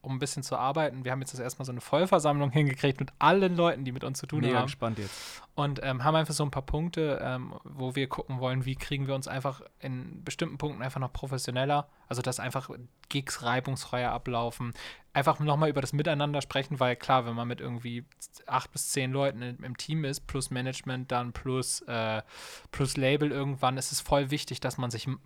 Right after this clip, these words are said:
Speaker 1: dass man sich immer gern hat. Und
Speaker 2: Kommen die
Speaker 1: das
Speaker 2: Management-Leute auch?
Speaker 1: Nee, ich hab die bewusst ausgeladen.
Speaker 2: Ja, okay.
Speaker 1: Weil
Speaker 2: Also
Speaker 1: ich
Speaker 2: wenn man, um sich das mal kurz als Zuhörer nochmal vorstellen zu können, wie viele Leute kommen da dann Montag?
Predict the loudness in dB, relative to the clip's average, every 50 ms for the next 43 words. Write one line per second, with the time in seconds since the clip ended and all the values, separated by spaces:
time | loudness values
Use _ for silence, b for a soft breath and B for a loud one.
0 | _ 0 0 0 0 0 -2 -2 -4 -6 -6 -4 -2 0 0 2 2 2 2 2
1 | 2 0 0 -2 -2 -6 b b b b b b b 0 2 4 4 4 4 4
2 | 2 2 0 0 -2 -2 0 2 0 0 0 -2 -2 -2 -2 0 0 2 2 2
3 | 2 0 -2 -6 -6 -6 -6 -8 -6 -6 -6 -6 -6 -6 -6 -6 -6 -6 -6 -6
4 | -4 -2 -2 -2 -2 -4 -4 -8 -10 -14 -14 -16 _ _ _ _ _ _ _ _
5 | 2 2 4 4 4 0 0 0 0 0 0 -2 -6 B B B B B B _
6 | -10 -8 -6 -6 -6 -6 -8 -8 -8 -8 -8 -10 -12 -18 -18 -18 -16 -14 -12 -12
7 | -12 -12 -8 -6 -4 -4 -4 -4 -4 -4 -6 -6 -6 -6 -6 -6 -4 -6 -8 -8
8 | -6 -8 -6 -6 -6 -6 -6 -4 -2 -2 -2 -2 -2 -4 -4 -4 -4 -4 -6 -6
9 | -6 -6 -6 -8 -8 -10 -10 -14